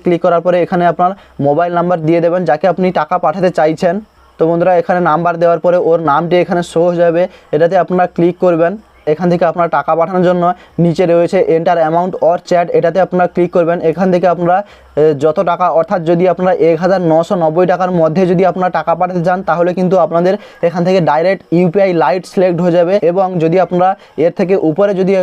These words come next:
আপনারা যে কোনো অ্যামাউন্ট টাকা পাঠাতে চান, তাহলে কিন্তু ইউপিআই লাইট আর সিলেক্ট হবে না। এখান থেকে আপনারা PhonePe-র যে ব্যাঙ্ক অ্যাকাউন্ট, সেই অ্যাকাউন্ট থেকে কিন্তু টাকা কাটবে। ধরুন, আপনি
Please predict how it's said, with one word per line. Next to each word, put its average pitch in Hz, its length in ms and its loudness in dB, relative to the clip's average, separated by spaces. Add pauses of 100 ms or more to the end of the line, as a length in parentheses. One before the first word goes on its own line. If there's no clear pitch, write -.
(180)
আপনারা 185 280 -2
যে 170 120 2
কোনো 180 180 0
অ্যামাউন্ট 175 340 0
টাকা 175 200 -4
পাঠাতে 185 300 0
চান, 180 120 0 (320)
তাহলে 175 220 0 (100)
কিন্তু 185 240 0 (240)
ইউপিআই 180 300 0 (100)
লাইট 170 260 0
আর 175 140 0
সিলেক্ট 180 320 -2
হবে 175 200 0
না। 185 40 0 (120)
এখান 185 200 -2
থেকে 180 180 0
আপনারা 175 200 -2 (100)
PhonePe-র 185 460 -2
যে 190 140 2
ব্যাঙ্ক 165 180 0
অ্যাকাউন্ট, 208 260 -2 (260)
সেই 185 180 2
অ্যাকাউন্ট 165 300 0
থেকে 185 200 2
কিন্তু 190 220 0
টাকা 147 240 -2
কাটবে। 135 300 0 (240)
ধরুন, 190 220 2 (480)
আপনি 190 140 -2